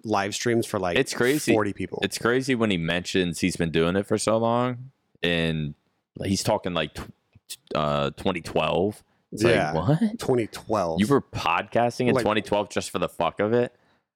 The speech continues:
Speaker 1: Like
Speaker 2: Like, he had no, like, social media to, like, you
Speaker 1: Yeah.
Speaker 2: knew Joe Rogan, the Fear Factor guy
Speaker 1: Yeah, the Fear
Speaker 2: is
Speaker 1: Factor
Speaker 2: what
Speaker 1: guy.
Speaker 2: people knew him as, and he was just doing podcasts.
Speaker 1: That shit is
Speaker 2: And he still had all
Speaker 1: crazy.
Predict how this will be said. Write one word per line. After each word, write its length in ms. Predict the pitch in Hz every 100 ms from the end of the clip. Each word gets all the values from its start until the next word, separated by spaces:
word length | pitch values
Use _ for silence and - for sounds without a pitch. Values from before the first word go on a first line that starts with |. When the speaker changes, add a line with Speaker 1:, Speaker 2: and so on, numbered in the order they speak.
| _ -
Speaker 1:
Like 80 | 113
Speaker 2:
Like, 160 | 127 -
he 140 | 156
had 140 | 143 120
no, 560 | 113 127 127 123 120
like, 240 | 120 113 98
social 420 | - 110 104 110
media 400 | 98 95 98 95
to, 240 | - 76 -
like, 220 | 90 90
you 80 | 120
Speaker 1:
Yeah. 180 | 117 135
Speaker 2:
knew 60 | 104
Joe 200 | 107 107
Rogan, 440 | 101 101 101 92
the 100 | 98
Fear 220 | - 165
Factor 420 | - 78 78 78
guy 300 | 76 69 67 69
Speaker 1:
Yeah, 180 | 113
the 80 | 92
Fear 220 | 85 117
Speaker 2:
is 60 | 87
Speaker 1:
Factor 260 | 87 82 90
Speaker 2:
what 120 | 80
Speaker 1:
guy. 40 |
Speaker 2:
people 220 | 85 82
knew 160 | 80 82
him 120 | 76
as, 300 | 67 65 -
and 100 | 80
he 60 | 87
was 140 | 85
just 180 | 87 -
doing 200 | 85 78
podcasts. 720 | - 78 76 - 92 95 -
Speaker 1:
That 260 | - 113 110
shit 240 | - 85
is 260 | 78 76 -
Speaker 2:
And 100 | 113
he 60 |
still 380 | 110 - 127 143
had 320 | 120 113 120
all 240 | 113 95
Speaker 1:
crazy. 80 | 98